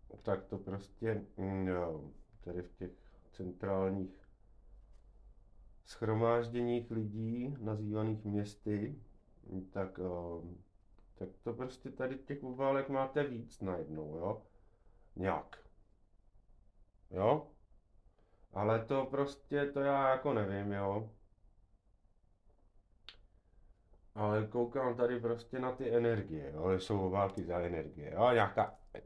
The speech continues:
aby se, jako, za delší čas, jo? K nějakému odběrovému místu, jo? A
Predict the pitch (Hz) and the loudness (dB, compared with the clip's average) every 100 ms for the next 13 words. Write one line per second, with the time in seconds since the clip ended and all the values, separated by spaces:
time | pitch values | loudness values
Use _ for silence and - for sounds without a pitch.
0 | - - - - 87 85 - 87 87 - | -18 -20 -20 -6 -2 0 0 -2 -2 -12
1 | - 82 - - - - - - - - | -6 -6 -6 -16 -20 -20 -20 -20 -20 -6
2 | 101 131 127 135 135 131 147 139 - 113 | 6 8 10 10 10 6 0 2 12 12
3 | 113 - - 87 82 85 90 92 - - | 12 4 -2 2 2 4 2 0 -10 -20
4 | - 104 104 104 - 110 110 104 98 104 | 0 6 6 6 2 2 4 4 4 6
5 | 104 104 104 104 101 104 101 - - 87 | 6 6 6 4 4 4 4 0 0 0
6 | 82 80 - - - - - - - - | 0 -4 -8 -20 -20 -20 -20 -20 -20 -10
7 | 85 95 120 139 - - - 104 | 2 8 10 8 6 -10 2 4